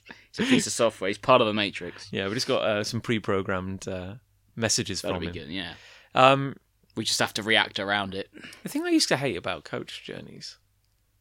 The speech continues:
Speaker 2: was, um, oddly enough, the smell.
Speaker 1: Mm.
Speaker 2: And not just the smell of,
Speaker 1: There
Speaker 2: like,
Speaker 1: are some interesting
Speaker 2: human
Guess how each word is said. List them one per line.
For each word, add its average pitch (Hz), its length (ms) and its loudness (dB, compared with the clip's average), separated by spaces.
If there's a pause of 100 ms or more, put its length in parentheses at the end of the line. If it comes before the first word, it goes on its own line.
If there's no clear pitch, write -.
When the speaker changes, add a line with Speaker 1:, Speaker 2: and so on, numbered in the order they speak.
Speaker 2:
was, 123 380 -2
um, 117 400 -4
oddly 143 180 -6
enough, 123 220 -2 (260)
the - 80 -12
smell. 135 600 2 (500)
Speaker 1:
Mm. 107 440 2
Speaker 2:
And 143 80 4
not 190 140 8
just - 160 0
the 160 60 2
smell 143 320 6
of, 110 60 2
Speaker 1:
There 135 100 10
Speaker 2:
like, 143 40 10
Speaker 1:
are - 20 8
some 151 120 6
interesting 117 360 6
Speaker 2:
human 113 60 6